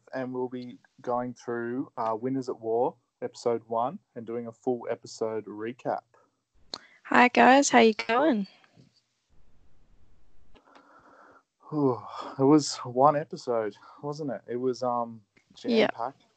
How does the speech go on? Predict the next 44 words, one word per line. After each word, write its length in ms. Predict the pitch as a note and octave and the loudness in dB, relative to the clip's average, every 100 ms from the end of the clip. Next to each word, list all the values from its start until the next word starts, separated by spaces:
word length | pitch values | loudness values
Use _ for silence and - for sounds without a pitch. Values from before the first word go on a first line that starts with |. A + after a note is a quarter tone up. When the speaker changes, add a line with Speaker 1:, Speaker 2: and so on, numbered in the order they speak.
| - | -6
Speaker 1:
full 340 | B2 A#2+ A2+ | -6 -6 -8
of 300 | G#2+ G#2+ G#2+ - | -4 -4 -6 -10
everything 460 | A2+ A2 C#3+ G#2 F#2+ _ - | -12 -10 -10 -12 -14 _ -14
that 100 | G#2 | -12
you 80 | |
could 140 | G2+ - | -10 -2
possibly 380 | - A#2+ A2 A2 | 2 2 2 -2
Speaker 2:
Yeah. 140 | A2 G2+ - _ _ _ _ _ _ - | -4 -8 -20 _ _ _ _ _ _ -6
Speaker 1:
want 340 | A2 A#2+ B2 | 2 2 2
in 100 | A2+ | 0
a 60 | D#3 | 6
Speaker 2:
I 380 | G#3+ G#3+ A3 - _ _ _ - | 6 6 2 -2 _ _ _ 0
was 180 | A3 - | 0 0
so 220 | - G#3 | 0 2
Speaker 1:
episode 60 | |
of 120 | F#3+ F#3+ | 2 -4
Speaker 2:
impressed, 560 | - G3 - - - | -4 -2 -2 -4 -8
Speaker 1:
Survivor. 200 | - F#3+ | -8 -8
Speaker 2:
honestly. 560 | G3 - - A3 C#4 - - - - | -8 -10 -4 -2 -2 -6 -16 -20 -16
So 280 | - - G#3+ | -6 2 2
impressed 640 | G#3 G#3 G#3 G3+ - - - _ _ | 2 0 0 0 -2 -8 -8 _ _
with 180 | G3 G3+ - | -2 -2 0
all 160 | G#3+ | 2
the 80 | A3 | 2
players, 680 | G#3 - G3+ G3+ G3+ G3+ - | 2 4 4 4 2 0 2
well, 120 | F#3+ | 4
most 340 | F#3+ F#3 - | 6 4 2
of 80 | G#3+ | 0
the 80 | G3+ | 0
players, 500 | - F#3+ G#3+ G#3+ - - | 2 2 2 -2 -4 2
and 220 | G3 G3 | 2 2
I 100 | F#3+ | -2
just 240 | G3+ - | -2 -2
think 220 | G3 F#3 | -2 -2
it's 180 | - - | -4 -2
gonna 220 | - G3 | 0 2
be 140 | F#3+ G3 | 4 2
a 60 | |
great 280 | G3 G3+ - | 6 4 4
season 640 | - G3 F#3+ G3 G3 F#3+ G3 | 0 0 2 0 -2 -2 -2
with 100 | G3 | 0
a 60 | |
great 340 | - G3 - - | 4 4 4 0
start. 400 | - F#3+ G3+ | 4 6 4